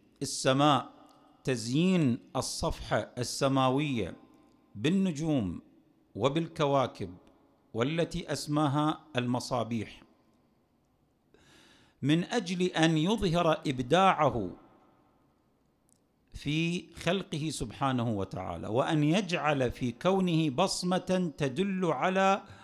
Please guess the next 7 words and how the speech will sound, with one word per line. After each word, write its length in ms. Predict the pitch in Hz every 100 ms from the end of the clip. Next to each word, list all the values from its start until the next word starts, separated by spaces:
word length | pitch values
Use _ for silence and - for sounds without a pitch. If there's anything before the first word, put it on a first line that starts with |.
| - -
عظيم 520 | 131 143 202 196 175
خلقه 440 | - 190 - - - _ _ _ _ _ _ _ - - - _
في 160 | 170
كونه. 420 | 139 180 135 92 67 - - _ _ _ _ _ _ _ _ _ _ _ _ _ _ _ _ _ _
ولعل 500 | 151 156 151 240 233
المتتبع 840 | 226 185 180 180 - 214 185 170 147
يجد 480 | 185 190 175 147